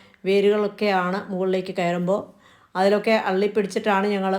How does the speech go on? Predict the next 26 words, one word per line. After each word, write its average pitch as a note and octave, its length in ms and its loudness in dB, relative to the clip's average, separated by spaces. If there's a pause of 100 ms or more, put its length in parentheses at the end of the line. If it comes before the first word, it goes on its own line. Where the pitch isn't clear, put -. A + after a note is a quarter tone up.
(120)
മുകളിലേക്ക് F3+ 500 -2
കയറിയത്. D#3+ 460 -4 (920)
ഈ F#3+ 80 -6
ചെറിയ G3+ 400 -2
വീഡിയോ G3+ 340 0
ഇവിടെ G3+ 220 -2 (160)
വൈൻഡപ്പ് F3+ 340 -4
ചെയ്യുകയാണ്. F3+ 460 -4 (640)
അപ്പോൾ E3 200 -8 (180)
ഇത്തരം F3 440 -2
വീഡിയോകൾ F#3+ 340 0
ഇഷ്ടപ്പെടുന്നവർ F#3+ 680 -2 (200)
തീർച്ചയായിട്ടും F3 640 -4
ലൈക്ക് E3+ 240 -4
ചെയ്യാനും F#3 520 -2
കമൻറ്റ് E3+ 260 -4
ചെയ്യാനും F3+ 320 -4
മറക്കരുത്. E3 520 -6 (720)
ലൈക്ക് F#3+ 320 0
ചെയ്യുമ്പോൾ G#3+ 340 4
ചില G#3+ 240 -2
വീഡിയോസിനെങ്കിലും G#3+ 760 2 (120)
ഹൈപ്പ് G#3+ 340 0
ചെയ്യാനുള്ളൊരു F#3+ 440 2
ഓപ്ഷൻ E3+ 360 -4
ഉണ്ടാവും, E3+ 420 -4